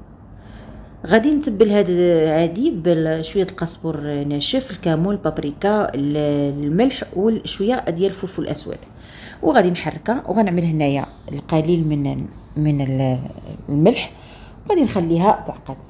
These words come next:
انا ضفت هنا بحال اللي قلت لكم معجون الطماطم تقريباً ملعقه كبيره. اذا ما كانش ديك الصلصه الاولى اللي استعملتها، استعملوا واحد ثلاثه المغارف كبارين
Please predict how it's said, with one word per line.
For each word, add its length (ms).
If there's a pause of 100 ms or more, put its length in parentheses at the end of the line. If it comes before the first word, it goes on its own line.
انا 120
ضفت 260
هنا 120
بحال 180
اللي 120
قلت 120
لكم 240
معجون 280
الطماطم 560
تقريباً 340
ملعقه 400
كبيره. 400 (320)
اذا 140
ما 80
كانش 260
ديك 120
الصلصه 380
الاولى 340
اللي 100
استعملتها، 760
استعملوا 380
واحد 160
ثلاثه 240
المغارف 420
كبارين 520